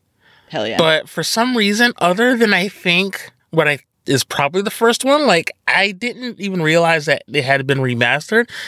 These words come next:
Speaker 2: I really didn't even think there was that much, like, love for the game until fairly recently.
Speaker 1: There are a bunch of them. Most of them, unfortunately, are for P S three. I think there's the only, I think the only one on P S four is the remaster of, of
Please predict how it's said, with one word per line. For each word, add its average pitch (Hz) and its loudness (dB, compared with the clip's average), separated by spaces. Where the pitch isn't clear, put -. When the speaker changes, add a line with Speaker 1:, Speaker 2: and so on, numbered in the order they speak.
Speaker 2:
I 311 2
really 311 2
didn't 320 0
even 311 2
think 262 0
there 262 0
was 254 -2
that 226 2
much, 208 -2
like, 185 0
love 147 0
for - 0
the 131 0
game 113 -2
until 113 0
fairly 113 0
recently. 92 -4
Speaker 1:
There 226 0
are 320 4
a 170 0
bunch 156 0
of 127 0
them. 82 -6
Most 202 0
of 285 -2
them, 220 2
unfortunately, 151 0
are 127 2
for 120 0
P - -2
S - 0
three. 214 -6
I 165 -6
think 214 -8
there's 160 -6
the 160 2
only, 220 2
I 156 0
think 233 0
the 160 2
only 156 2
one 120 2
on 127 4
P 131 0
S 113 0
four 127 0
is 131 4
the 135 0
remaster 117 -4
of, - -18
of - -2